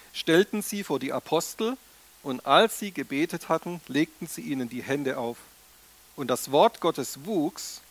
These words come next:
und die Zahl der Jünger in Jerusalem mehrte sich sehr, und eine große Menge der Priester wurde dem Glauben gehorsam. Stephanus aber, voller Gnade und Kraft, tat Wunder und große Zeichen unter dem Volk.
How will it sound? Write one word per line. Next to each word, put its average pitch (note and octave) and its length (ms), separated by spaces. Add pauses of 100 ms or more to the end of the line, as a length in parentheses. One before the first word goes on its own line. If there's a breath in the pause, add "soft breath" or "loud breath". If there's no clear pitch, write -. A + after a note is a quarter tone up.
(120)
und B2 180
die B2+ 100
Zahl D3+ 400
der C3+ 140
Jünger E3+ 320
in C#3 160
Jerusalem C#3 760
mehrte D#3 360
sich D#3 260
sehr, C3 420 (420)
und C3+ 120
eine C3 180
große G#3 460
Menge F#3 280
der C#3 120
Priester C#3+ 540
wurde C3+ 220
dem A#2+ 180
Glauben D3 560
gehorsam. B2 640 (960)
Stephanus G3 640
aber, B2 400 (140)
voller G3+ 460
Gnade D3+ 500
und B2+ 200
Kraft, C#3+ 540
tat A#2+ 280
Wunder E3+ 460 (340 loud breath)
und A#2+ 180
große C#3 540
Zeichen B2+ 560 (280 loud breath)
unter C3+ 220
dem B2+ 160
Volk. A#2+ 400